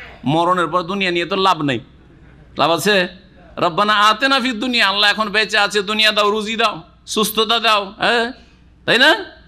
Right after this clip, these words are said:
স্ত্রী দাও, ছেলে মেয়ে দাও, বাড়ি ঘর দাও, গাড়ি দাও, সব চান। "আতেনা ফিদ দুনিয়া হাসানা, ওয়া ফিল আখিরাতি হাসানা", আর আখিরাত তো এরপরে আখিরাত চলে আসছে, আল্লাহ সেখানেও সার্বিক কল্যাণ দান করো, "ওয়া কিনা আযাবান জাহান্নাম", আযাব থেকে রক্ষা করো।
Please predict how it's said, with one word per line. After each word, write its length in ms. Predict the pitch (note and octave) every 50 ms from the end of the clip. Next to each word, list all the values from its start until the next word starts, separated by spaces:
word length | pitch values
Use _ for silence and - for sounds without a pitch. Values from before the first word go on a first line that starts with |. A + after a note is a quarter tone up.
| - - - - - - - F3+
স্ত্রী 260 | G#3 G#3 - B3 A#3
দাও, 220 | A3 A#3 A#3 A3 G#3+
ছেলে 260 | G#3+ G#3+ G#3+ A3 A3+
মেয়ে 180 | A#3 A#3 A#3 A#3
দাও, 200 | A3 A3 G#3 G3+
বাড়ি 220 | F#3+ G3 G#3 A3+
ঘর 200 | G#3 A3 A3+ A#3+
দাও, 340 | G#3 A3+ A#3 A3 A3 G#3+ - - - - _ _ _ _ - -
গাড়ি 220 | F#3+ A3 B3 B3
দাও, 300 | G#3+ A#3 A#3 A3 G#3+ G#3
সব 220 | G3+ - A#3 C4+
চান। 300 | A3 - A#3+ A3 A3 G#3 G#3 - - - _ _ - _ - - -
"আতেনা 440 | - D3+ E3+ E3+ E3+ G3 F#3 F3+ E3+
ফিদ 140 | F3 F3
দুনিয়া 240 | D#3 E3+ E3 D#3 C3+
হাসানা, 460 | C3 C3+ B2 - G#2+ G2 F#2+ E2+ E2+ - - - - - -
ওয়া 140 | B2+ F#3
ফিল 220 | G3+ F#3+ C4+ C#4+ C4
আখিরাতি 500 | C4 B3+ B3+ - G3+ G#3+ G#3 F#3+ D#3+ D#3+
হাসানা", 400 | D3+ C3 A#2+ - A2+ G#2+ G2+ F#2+
আর 140 | F#2+ G#2+ A#2+ - -
আখিরাত 480 | C#3+ E3+ F3+ - G#3 G3 G#3 F#3+ -
তো 60 | -
এরপরে 360 | F3 F3 E3 - - F3 F3 E3+
আখিরাত 300 | D3 C3+ D3 D3 D3 -
চলে 140 | - D#3+ -
আসছে, 300 | G2+ - - - - - - - - - - - -
আল্লাহ 200 | - C#3 C#3 C#3
সেখানেও 420 | - D3 C#3 D3 D3 D#3+ F3 F3
সার্বিক 320 | E3+ - B2+ A#2+ B2+ B2+
কল্যাণ 360 | - - A2 G#2+ A2 A#2 A2 G2+
দান 180 | A2+ G#2+ G#2
করো, 200 | - G#2+ G2+ G#2 - - - - -
"ওয়া 120 | A2 A#2
কিনা 220 | - C#3 C3 B2+
আযাবান 320 | B2 B2 B2 B2 A#2+ B2 A#2+
জাহান্নাম", 340 | A2 B2 B2 B2 A#2 A2+ G#2
আযাব 200 | G#2+ G2+ F#2+ F2
থেকে 180 | - G#2 F#2+
রক্ষা 220 | F2 E2 - - D#2
করো। 180 | D2 - -